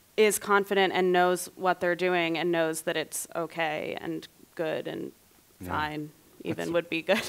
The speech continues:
Speaker 2: a beautiful image.
Speaker 1: <laughs> Yes, so good.
Speaker 2: <laughs> So when we think about this mirror that exists between the two of you,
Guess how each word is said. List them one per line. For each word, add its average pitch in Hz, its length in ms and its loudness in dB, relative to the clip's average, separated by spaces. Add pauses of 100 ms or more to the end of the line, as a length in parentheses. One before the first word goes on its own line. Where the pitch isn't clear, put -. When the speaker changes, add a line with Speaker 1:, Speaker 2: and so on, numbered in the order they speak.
(140)
Speaker 2:
a - 40 -4
beautiful 156 420 8
image. 85 580 0
Speaker 1:
<laughs> 185 160 8
Yes, 254 460 6
so 247 300 6
good. 220 480 6
Speaker 2:
<laughs> - 40 -14 (600)
So 131 140 6
when 131 100 8
we 131 100 8
think 160 220 2
about 131 420 10
this 131 280 6
mirror 107 300 6
that 98 160 6
exists 92 400 -2
between 90 340 -6
the 87 60 -8
two 82 220 -10
of 78 100 -10
you, 85 260 -8